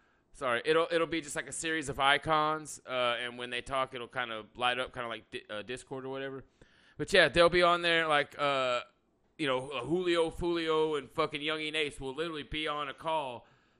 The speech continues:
talking shit back and forth as, like, twenty other niggers sit in there and, like, ooh and ah and, like, and, and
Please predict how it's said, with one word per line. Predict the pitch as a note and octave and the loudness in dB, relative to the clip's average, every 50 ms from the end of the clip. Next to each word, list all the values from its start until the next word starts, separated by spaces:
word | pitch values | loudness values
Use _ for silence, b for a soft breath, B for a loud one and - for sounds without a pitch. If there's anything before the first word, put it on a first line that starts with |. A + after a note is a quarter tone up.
| _ - | _ -4
talking | D#3+ E3+ E3+ - E3+ D#3 | 0 0 0 0 -4 -10
shit | C#3+ - - F3 E3+ D3+ C3 | -14 -8 -6 -6 -6 -4 -4
back | C#3 D3+ D3+ D3 - | -2 -2 -2 -2 -4
and | C#3+ C3 B2 | -10 -14 -12
forth | - E3 E3 D#3+ D3+ C#3+ - C#3 | -10 -8 -8 -6 -8 -8 -10 -10
as, | C#3 C3+ A#2 | -12 -10 -10
like, | C3+ C3 B2+ - | -10 -10 -10 -10
twenty | - - E3 D#3+ D3+ D3+ | -12 -10 -10 -10 -8 -6
other | D#3 D#3 D3 C#3+ C3+ | -6 -6 -6 -8 -10
niggers | C#3+ C#3+ C3+ C3 C3 B2+ | -10 -10 -10 -10 -12 -12
sit | - - D#3 D3 C3+ | -12 -10 -10 -10 -10
in | C#3 C3+ | -8 -6
there | C#3 C3+ C3+ C3 | -4 -4 -4 -4
and, | C3 B2+ | -6 -6
like, | B2+ B2 B2 B2 - - | -8 -8 -8 -8 -10 -10
ooh | D3+ D3+ D3+ D3+ C#3+ C#3+ B2 A#2 | -8 -8 -6 -6 -8 -10 -14 -16
and | B2+ B2+ B2+ | -14 -10 -8
ah | C3+ C#3 C#3 C#3 C#3 C3+ C3 B2+ | -6 -4 -4 -2 -4 -4 -4 -6
and, | B2 B2 | -8 -10
like, | A#2 A2+ A#2 - A#2 | -10 -12 -12 -14 -16
and, | A#2 A2+ G#2+ A2+ | -18 -16 -16 -16
and | A2+ A2 G#2+ A2 G#2+ | -16 -16 -16 -18 -20